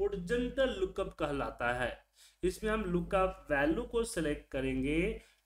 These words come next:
टेबल सिलेक्ट करेंगे अपना कि किस टेबल में चाहिए, डेटा चाहिए। तो वी लुकअप में हमने टेबल सिलेक्ट किया था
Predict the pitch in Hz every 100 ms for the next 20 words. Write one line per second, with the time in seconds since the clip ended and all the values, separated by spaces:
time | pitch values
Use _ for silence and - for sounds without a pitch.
0 | - 233 247 233 214 175 147 - 123 117
1 | 117 113 - 110 110 156 151 220 220 202
2 | 165 151 156 170 170 131 156 214 156 156
3 | 123 - - - _ - - - 240 165
4 | 180 247 269 254 240 240 214 202 196 190
5 | 170 165 170 170 147 143 - 160 151 147
6 | 156 180